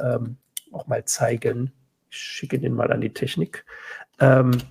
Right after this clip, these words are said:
ich fand die Beschreibung gut, dass es auf Mastodon sich gerade anfühlt, wie wenn man mit seinen Freunden im Zug sitzt und dann kommt die Fußballtruppe rein,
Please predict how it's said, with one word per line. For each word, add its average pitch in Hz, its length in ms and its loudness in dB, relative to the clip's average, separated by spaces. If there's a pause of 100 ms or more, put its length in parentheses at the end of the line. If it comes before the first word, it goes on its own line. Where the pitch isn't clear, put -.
(1120)
ich - 140 2
fand 170 160 6
die 156 60 8
Beschreibung 143 480 6
gut, 127 240 2
dass 139 120 6
es 160 120 2
auf 151 160 2
Mastodon 160 400 6
sich 147 180 -2
gerade 139 180 2
anfühlt, 143 400 2
wie 143 140 4
wenn 139 100 6
man 135 160 6
mit 127 160 0
seinen 123 220 2
Freunden 139 380 2
im 123 120 0
Zug - 220 -8
sitzt 139 240 0
und 123 100 -2
dann 127 140 0
kommt 127 220 -2
die 131 80 -4
Fußballtruppe 113 680 -4
rein, 101 280 -6